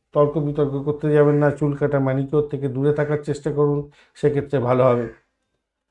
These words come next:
অনুরাধা নক্ষত্র দিয়ে দশটা তেরো মিনিট পর্যন্ত যেহেতু চন্দ্র এগোতে থাকবে, অনুরাধা নক্ষত্র অত্যন্ত শুভ নক্ষত্র। চারুকলা শিল্পের সঙ্গে যারা যুক্ত আছেন, ভালো হবে। প্রেম নিবেদনের ক্ষেত্রে ভালো হতে যাচ্ছে আজকের দিনে,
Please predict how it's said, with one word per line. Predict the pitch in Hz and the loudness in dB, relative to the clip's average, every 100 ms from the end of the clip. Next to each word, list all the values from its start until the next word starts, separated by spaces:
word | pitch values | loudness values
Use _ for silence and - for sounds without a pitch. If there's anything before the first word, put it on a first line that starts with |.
| _ _ _ _ _ _ _ _ _ - - - _ | _ _ _ _ _ _ _ _ _ -20 -20 -20 _
অনুরাধা | 143 165 180 175 | 6 8 10 10
নক্ষত্র | 180 175 175 175 165 | 8 6 2 2 4
দিয়ে | 175 | 4
দশটা | 160 156 151 165 | 6 4 2 2
তেরো | 151 147 160 | 6 6 6
মিনিট | 165 165 | 4 4
পর্যন্ত | 165 147 151 | 0 0 0
যেহেতু | 139 143 143 | 0 0 -2
চন্দ্র | 147 139 147 | 0 2 6
এগোতে | 147 143 151 165 | 6 4 0 0
থাকবে, | 160 147 160 165 | -2 0 2 2
অনুরাধা | 135 139 147 143 | 2 2 2 2
নক্ষত্র | 143 139 147 147 | -2 -2 -4 -2
অত্যন্ত | 135 147 139 131 | -2 -2 -4 -6
শুভ | - 143 151 | -4 -2 0
নক্ষত্র। | 156 151 160 156 160 160 156 | 0 0 -2 0 0 2 2
চারুকলা | 147 143 151 147 | 2 2 4 2
শিল্পের | 143 143 143 | 2 -2 -6
সঙ্গে | 131 143 139 | -4 -2 0
যারা | 135 135 | 2 2
যুক্ত | 135 139 139 | 2 -2 0
আছেন, | 156 147 147 | 0 0 0
ভালো | 139 139 147 | 2 4 4
হবে। | 151 | 4
প্রেম | 147 147 139 | 2 0 2
নিবেদনের | 135 135 131 131 135 | 2 0 0 -2 -2
ক্ষেত্রে | 135 - 135 | -4 -2 2
ভালো | 135 147 156 | 2 4 2
হতে | 151 151 | 0 0
যাচ্ছে | 147 151 | 0 0
আজকের | 151 143 151 | -2 -2 -4
দিনে, | 147 151 | -2 -4